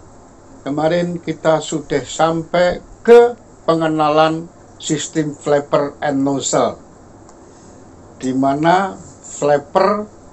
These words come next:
merupakan satu masukan yang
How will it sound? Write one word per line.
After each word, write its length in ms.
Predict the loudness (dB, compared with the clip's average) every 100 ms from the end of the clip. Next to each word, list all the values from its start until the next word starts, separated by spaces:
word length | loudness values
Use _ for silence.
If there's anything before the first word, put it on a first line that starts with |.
| -20 -16 -6
merupakan 720 | -4 -4 -2 -2 0 -2 -2
satu 400 | -4 -4 -4 -6
masukan 800 | -4 -6 -6 -10 -2 -2 -2 -6 -8 -20 -20 -20 -20 -20 -18 -18 -18 -20 -18 -8 2
yang 400 | 4 2 -4